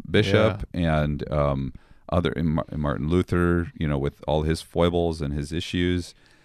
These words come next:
Speaker 1: Um, why would we value those and reject somebody like Stephen Furtick or Andy Stanley? Um,
Speaker 2: Hmm.
Speaker 1: or, like, um, there, there's a lot of those, uh,
Speaker 2: Mm-hmm.
Speaker 1: pastors out there, um, who I would say, no, it would be better not to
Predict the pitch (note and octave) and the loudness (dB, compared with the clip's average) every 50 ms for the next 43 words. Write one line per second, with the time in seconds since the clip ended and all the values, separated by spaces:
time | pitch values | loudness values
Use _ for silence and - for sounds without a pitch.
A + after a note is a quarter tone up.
0 | _ _ _ _ - - E2 D#2+ D#2 D#2 D2 - - C2 D#2 E2+ E2+ F2+ G2 G#2 | _ _ _ _ -6 -2 0 0 0 0 -2 -4 -6 -4 0 2 4 4 6 6
1 | A2+ A#2 G#2 F2+ E2+ E2+ D#2+ D#2 D#2 E2 D#2+ D2+ C#2 D#2 D#2 D#2+ F2 F2 D#2+ D#2 | 4 4 2 2 0 0 -2 -2 -4 -4 -4 -4 -2 -2 0 2 2 2 0 -2
2 | D2 C#2+ C#2 - D#2+ G#2 C3 A#2+ E2+ D#2 D#2+ E2 - - - - - - _ _ | -4 -4 -2 0 2 2 4 4 2 0 -2 -4 -6 -10 -14 -16 -20 -20 _ _
3 | - E2+ E2 D#2+ D#2 D2+ C#2+ D2 E2 D2+ D2+ - E2 F2 E2+ - - - - D#2+ | -2 0 0 0 0 -2 0 -2 -2 -2 0 2 2 2 0 -2 -6 -2 0 0
4 | D#2 D2+ D2 C#2+ C#2+ C2+ C2+ - - - - F2 D#2+ E2+ E2 - - G2+ G#2+ E2 | 0 2 0 0 0 -2 -4 -6 -6 -4 -2 -2 0 0 -2 0 2 2 2 2
5 | - - _ - - - D2 C#2+ C#2+ C#2 C#2 C#2+ C#2+ - _ - - D2 D#2 D#2+ | 0 -4 _ -10 -6 -4 -2 0 0 0 -2 -4 -6 -10 _ -10 -4 -2 -2 0
6 | E2 E2 - - E2+ E2 F2+ E2+ D2+ C2+ B1+ B1+ - - _ _ _ _ _ _ | -2 -2 -4 -4 -2 -2 -2 -2 -2 -4 -4 -6 -10 -12 _ _ _ _ _ _
7 | _ _ - - D#2+ D2 C#2+ C#2+ C#2+ C#2+ C#2 C#2 C2+ - A#2 A2 F2 - _ - | _ _ -6 -4 -2 0 0 0 0 -2 -2 -4 -6 -6 -6 -8 -8 -8 _ 0
8 | F2+ E2+ E2+ D#2+ D#2 D#2 D2+ - - B1+ - - - F2+ D#2+ D#2+ - - - - | 2 4 4 6 6 4 2 0 -2 -6 -6 -2 0 0 0 0 0 -4 -6 -4
9 | D2+ C2+ C2 C2 B1+ C2 - - _ - - - - - F#2+ - - - F2 F2 | -2 -2 -2 -2 -4 -6 -10 -12 _ -12 -12 -12 -10 -12 -14 -14 -8 -4 0 0
10 | D#2+ D2 F#2+ G2 F2 E2 D2 D2 D#2 G2 G#2+ F#2+ D2 C#2 C2+ B1 A#1+ - - - | 2 2 2 2 2 2 2 4 4 4 4 4 2 0 -2 -4 -6 -8 -12 -16
11 | - - - _ - - D2 C#2 B1+ G#2 G#2+ G#2+ E2+ F#2 G2 - - D#2 C#2 D2+ | -18 -20 -20 _ -6 -2 0 0 0 0 0 0 0 0 0 0 -2 -2 -2 -2
12 | C2+ - - - C#2+ C2 C2 C2 - - - _ _ - - - - - D#2 D#2 | -4 -4 -2 -4 -4 -4 -4 -6 -8 -14 -20 _ _ -20 -20 -16 -8 -4 -2 0
13 | D2 A1 - F2+ E2+ D#2 D#2 E2 E2 E2+ E2 - - D#2 D2 C#2+ C#2+ - G#2 C#3 | 0 0 0 0 2 4 4 4 4 4 2 0 0 0 0 0 0 0 0 0
14 | E3+ - - G#2 G#2 G2 F#2+ F2 E2 F2+ F#2 A2 B2 B2 A2+ G#2+ A#2 C#3 D3 - | 0 0 0 0 0 -2 -4 -2 2 2 4 4 4 2 2 2 0 0 0 -2
15 | - - D#2+ C#2+ C2 C2 C#2+ | -4 -6 -4 -4 -4 -4 -8